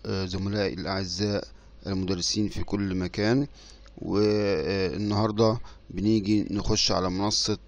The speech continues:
المعلم للتدريب عن بعد للناس المقبلين على الترقيات سنة عشرين عشرين عشرين واحد وعشرين.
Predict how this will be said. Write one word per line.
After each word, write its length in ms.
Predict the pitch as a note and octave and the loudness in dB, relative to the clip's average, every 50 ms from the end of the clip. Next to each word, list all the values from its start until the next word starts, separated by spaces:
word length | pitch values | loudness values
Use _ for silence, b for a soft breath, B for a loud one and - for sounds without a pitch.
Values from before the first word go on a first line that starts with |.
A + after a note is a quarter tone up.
| - - - | -14 -10 -6
المعلم 420 | G2+ G2 G2 F#2+ G2+ G#2 G2+ F#2+ | -4 -2 -2 0 0 0 0 -2
للتدريب 500 | F#2+ F#2 - - F#2 E2+ E2 F#2 G2 F#2 | -2 -6 -4 -6 -8 -6 -4 -4 -2 -2
عن 200 | F2+ F2 F#2+ F#2+ | -2 -2 -2 0
بعد 260 | G2+ A#2+ C3 C3+ C3+ | 0 0 0 0 -2
للناس 400 | - G#2 G#2+ A2 A#2 B2 A#2+ - B2+ | -2 -2 0 0 0 0 0 0 0
المقبلين 720 | B2 A#2+ - - - G2 G2 G2+ A2 B2+ C3+ C#3+ D3+ D3+ - B B B B B B - | 0 0 0 -2 -4 -4 -4 0 2 4 4 4 4 2 -2 B B B B B B -4
على 200 | - A#2 B2 B2 | -2 2 2 2
الترقيات 720 | - - A#2 G2+ C2 - G#2 G#2 G#2+ A2 A2 - - - - b b b b - | 2 2 0 0 2 2 2 2 4 2 2 0 -4 -20 -20 b b b b -12
سنة 300 | - - A2 G#2+ G#2 G2 - - | -4 -2 0 0 0 0 -2 -4
عشرين 520 | E2 E2+ F#2+ F#2+ - - F2 G2 G#2+ G#2 | -2 -2 0 0 0 0 0 0 0 2
عشرين 440 | G2+ G2 F#2 - - G#2 G#2 G2+ F#2+ | 2 2 2 0 0 0 0 0 0
عشرين 340 | D#2 F2+ - - - G#2 G2+ | 0 0 -2 0 0 0 0
واحد 280 | F#2+ F#2+ - - F#2 F#2 | 0 0 -2 -2 -2 0
وعشرين. 640 | F2 E2 E2+ F2 - F2+ F#2 G#2 A#2+ C3+ D3+ D#3 | 0 0 0 -2 -2 -4 0 0 2 2 2 0